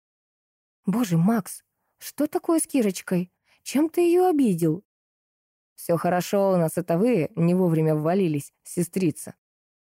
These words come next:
Я почувствовала, как вздрогнула его грудная клетка, когда он хмыкнул в сторону, где стоял Костя. «Милый, пойдем», попросила Алла. «Ты обещал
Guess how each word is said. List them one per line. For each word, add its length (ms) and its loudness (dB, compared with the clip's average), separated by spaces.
Я 320 -2
почувствовала, 760 0
как 180 -2
вздрогнула 720 2
его 220 2
грудная 420 0
клетка, 380 -4
когда 320 -2
он 120 2
хмыкнул 520 0
в 80 -6
сторону, 460 0
где 260 -2
стоял 420 0
Костя. 420 -6
«Милый, 360 4
пойдем», 680 2
попросила 520 -2
Алла. 280 -4
«Ты 100 -2
обещал 520 0